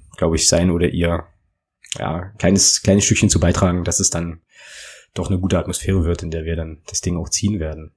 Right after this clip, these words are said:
an der Stelle. Okay, dann würde ich sagen, sehen wir uns und hören wir uns, hören uns wahrscheinlich eher in der kommenden Woche, äh, mit der Auswertung des Zwickau-Spiels. Wir gucken dann, äh, voraus auf Paderborn und schauen mal, was sonst noch so an Themen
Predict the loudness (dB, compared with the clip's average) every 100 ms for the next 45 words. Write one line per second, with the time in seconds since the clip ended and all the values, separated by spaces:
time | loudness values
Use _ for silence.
0 | _ -18 -18 -16 -16 -16 -20 _ _ _
1 | _ -20 -20 -20 -20 -20 -20 _ _ _
2 | _ _ 0 4 6 4 -2 -14 -20 _
3 | 0 4 6 6 4 4 2 2 0 -6
4 | -12 0 4 4 4 2 2 0 4 6
5 | 6 4 2 2 0 -2 2 4 4 2
6 | 2 2 0 0 0 0 -2 0 0 0
7 | 0 0 0 -2 -6 -4 0 2 4 4
8 | 4 4 4 2 2 2 2 2 4 6
9 | 6 4 4 4 4 6 4 4 4 2
10 | 4 4 4 4 2 4 4 4 2 -2
11 | _ _ _ _ _ _ _ _ _ -10
12 | -6 2 4 4 2 4 6 4 4 2
13 | 4 2 2 0 2 2 0 -4